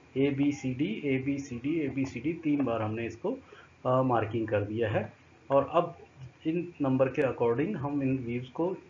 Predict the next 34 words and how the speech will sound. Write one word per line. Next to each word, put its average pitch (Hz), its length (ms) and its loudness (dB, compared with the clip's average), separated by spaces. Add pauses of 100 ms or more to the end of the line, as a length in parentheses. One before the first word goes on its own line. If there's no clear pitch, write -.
(100)
इनमें 131 240 0 (280)
फिल 165 160 2
कर 113 220 2
देते 104 280 -6
हैं। 104 260 -4 (600)
जैसा, 135 500 0 (260)
अ, 123 40 -4
इन 117 500 -6
threads, - 480 -4
अ, 107 40 -8 (440)
basic 113 440 -4 (200)
tools 127 300 -2
में 139 100 0
fill 131 220 0
है, 170 180 2
बिल्कुल 135 360 -4
वैसा 123 260 0
का 120 100 -2
वैसा 110 260 -2
यहाँ 107 220 -2
पर 117 180 -4
हम, 165 260 -4 (520)
अ, 113 120 4
combined 113 460 0
ट्विल 107 200 0
में 135 160 0
उनको 156 380 0
फिल 135 320 2
कर 117 140 4
देते 101 320 -2
हैं। 107 240 -4 (400)
और 113 180 -2
ये 139 100 2
हमारा, 107 360 0